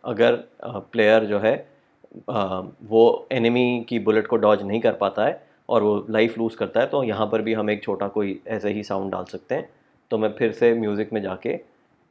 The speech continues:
प्ले टोन का यही लाकर यहाँ कह रहा हूँ कि maybe मिडिल एफ का जो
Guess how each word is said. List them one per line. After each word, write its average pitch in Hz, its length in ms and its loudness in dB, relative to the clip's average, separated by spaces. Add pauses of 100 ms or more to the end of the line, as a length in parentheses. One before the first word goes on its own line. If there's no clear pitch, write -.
(180)
प्ले 110 320 4
टोन 107 640 -6
का 104 180 -4
यही 101 300 -2
लाकर 101 380 -6 (920)
यहाँ 107 220 -2
कह 104 160 -4
रहा 104 120 0
हूँ 190 160 -6 (2000)
कि 117 420 2
maybe 113 480 -4 (160)
मिडिल 107 380 -2
एफ 120 300 2
का 110 80 2
जो 107 320 -2